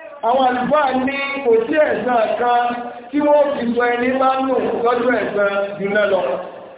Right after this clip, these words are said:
Àwọn àbí ọlọ́ọ̀bá àdéjì ọlá, ọlọ́ọ̀bá jẹ́ àwòrán náà.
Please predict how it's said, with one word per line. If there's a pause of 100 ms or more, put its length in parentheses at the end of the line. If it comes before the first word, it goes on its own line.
(1500)
Àwọn
àbí
ọlọ́ọ̀bá
àdéjì
ọlá, (180)
ọlọ́ọ̀bá
jẹ́
àwòrán
náà.